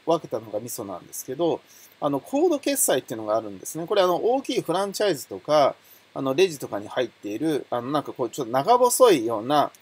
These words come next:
バーコードリーダーのでピッてやるやつですね。えー、このようなものっていうのがあっ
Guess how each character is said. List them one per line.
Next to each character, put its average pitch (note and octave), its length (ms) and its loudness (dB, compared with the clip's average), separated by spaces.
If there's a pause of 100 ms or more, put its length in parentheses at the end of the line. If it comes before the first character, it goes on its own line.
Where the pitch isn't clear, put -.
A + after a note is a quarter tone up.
(180)
バ D#3+ 180 6
ー D#3 40 0
コ D#3+ 160 0
ー - 20 2
ド D#3+ 100 2
リ D3+ 160 0
ー A2 40 -6
ダ G2+ 120 -6
ー - 20 -6
の E2+ 120 -10
で F#2 80 -8
ピ E3+ 160 0
ッ E3 40 -6
て - 140 -18
や G2+ 60 -8
る G2+ 80 -12
や F2+ 60 -14
つ - 80 -20
で E2+ 100 -10
す - 120 -12
ね。 D#3 140 -6 (500)
え D3 100 -6
ー、 - 20 -6
こ G#3+ 120 -4
の C4 80 -2
よ C#4 60 -2
う C4 40 -2
な G3+ 80 2
も D#3 120 4
の D3+ 120 2
っ C#3+ 60 -2
て - 140 -6
い D3 40 0
う - 20 -6
の D3 140 -2
が G#3 280 4 (160)
あ C3+ 80 -2
っ - 40 -8